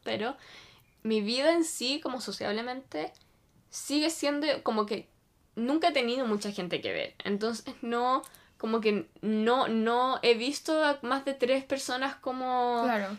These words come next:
Speaker 1: como ponte tú, veo a mi familia, veo a la Nanda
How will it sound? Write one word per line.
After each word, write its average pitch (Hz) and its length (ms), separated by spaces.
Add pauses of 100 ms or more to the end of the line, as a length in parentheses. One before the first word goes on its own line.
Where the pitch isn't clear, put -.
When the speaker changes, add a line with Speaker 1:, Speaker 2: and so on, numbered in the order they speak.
(100)
Speaker 1:
como 220 220
ponte 220 220
tú, 247 140
veo 240 120
a 262 60
mi 285 100
familia, 262 720
veo 233 220
a 262 80
la 247 140
Nanda 262 360